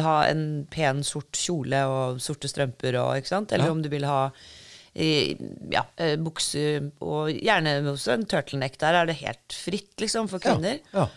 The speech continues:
Speaker 1: Og en pen jakke eller kåpe utenpå i sort.
Speaker 2: Ja,
Speaker 1: Gjerne
Speaker 2: ikke noe
Speaker 1: en sort,
Speaker 2: bling-bling, ikke
Speaker 1: gjerne
Speaker 2: noe
Speaker 1: en
Speaker 2: svære gullkjeder.
Speaker 1: Nei, gjerne en
Speaker 2: Eh,
Speaker 1: sort
Speaker 2: ja.
Speaker 1: veske.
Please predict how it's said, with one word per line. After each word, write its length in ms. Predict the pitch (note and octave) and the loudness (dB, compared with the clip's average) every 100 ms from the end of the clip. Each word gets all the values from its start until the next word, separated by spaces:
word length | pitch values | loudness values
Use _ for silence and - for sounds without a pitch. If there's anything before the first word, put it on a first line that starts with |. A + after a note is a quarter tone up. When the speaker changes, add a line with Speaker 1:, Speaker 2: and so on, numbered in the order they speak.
| - _ | -12 _
Speaker 1:
Og 160 | A3+ A3+ | 4 4
en 140 | A#3 | 2
pen 260 | G#3+ G3+ F#3+ | 2 0 2
jakke 280 | F#3+ - F3 | 0 -2 -2
eller 140 | E3 | -2
kåpe 440 | - E3 - F#3 | -2 -2 -2 -6
utenpå 240 | - D#3 F3 | -6 -6 -4
i 40 | |
sort. 360 | - C4+ - - D3+ | -4 -6 -6 -6 -4
Speaker 2:
Ja, 160 | F3+ - | -4 0
Speaker 1:
Gjerne 180 | A3+ G3 | 2 4
Speaker 2:
ikke 60 | G3 | 6
noe 100 | E3+ | 4
Speaker 1:
en 80 | D3+ | 6
sort, 0 | |
Speaker 2:
bling-bling, 540 | D3 C#3 C3 C#3+ D#3+ | 6 6 6 6 6
ikke 60 | E3 | 6
Speaker 1:
gjerne 120 | G3+ - | 6 6
Speaker 2:
noe 100 | F#3+ | 6
Speaker 1:
en 60 | |
Speaker 2:
svære 680 | E3+ C#3 B2+ B2+ B2+ B2 A#2+ | 6 4 6 4 4 4 4
gullkjeder. 800 | C#3 A#2+ - A#2+ G2 A2+ C3 C#3 | 2 2 2 2 2 2 2 4
Speaker 1:
Nei, 160 | F#3+ - - C3 | 4 2 0 4
gjerne 220 | G#3 G3 | 4 4
en 0 | |
Speaker 2:
Eh, 60 | F#3+ | 2
Speaker 1:
sort 240 | - F#3+ | 0 -2
Speaker 2:
ja. 120 | C#3 | -2
Speaker 1:
veske. 520 | F3+ F#3+ - - B3+ | -2 -2 -2 0 0